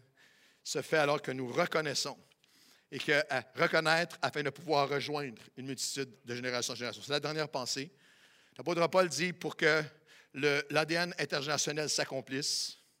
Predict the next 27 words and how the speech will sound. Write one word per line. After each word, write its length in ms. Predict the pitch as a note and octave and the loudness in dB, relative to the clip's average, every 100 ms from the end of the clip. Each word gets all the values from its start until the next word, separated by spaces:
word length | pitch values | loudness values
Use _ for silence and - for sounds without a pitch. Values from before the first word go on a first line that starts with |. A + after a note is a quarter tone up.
| _ _ _ _ _ - | _ _ _ _ _ -10
il 100 | C#3+ | -10
faut 280 | - E3 F#3 | -2 0 0
que 100 | D#3 | 0
les 160 | C#3+ | -2
Pauls, 400 | C3+ - D#3 C3+ A2 | -2 2 4 2 -6
il 80 | |
faut 120 | - D3 | -12 -6
que 100 | C#3 | -4
les 140 | C3+ | -2
matures, 420 | C#3+ C#3 - C#3+ | -4 -2 -2 -4
les 140 | A#2+ A#2+ | -6 -2
pères, 200 | D3+ C3+ | 0 0
les 80 | |
mères 120 | C3+ C#3 | -6 -6
dans 80 | |
la 100 | C3 | -8
foi, 320 | A2+ B2+ B2 C#3 _ _ _ _ _ _ - | -8 -4 -4 -6 _ _ _ _ _ _ -6
doivent 580 | C3+ D#3 E3+ F#3 E3+ F3 _ _ - | 4 8 8 4 0 -12 _ _ -10
reconnaître, 680 | A#2 F#3+ G3 F#3 E3 A2+ - | 2 4 6 6 4 2 -10
il 60 | - | -10
faut 100 | D3+ | 0
reconnaître 500 | E3+ D#3+ D#3+ D3+ - | 0 2 2 2 0
afin 180 | B2+ D3 | -6 -4
de 80 | C3+ | -4
rejoindre 360 | B2+ C3 C3 | -4 -6 -8
la 80 | B2 | -8
multitude, 400 | A#2+ - - G#2 | -8 -10 -12 -14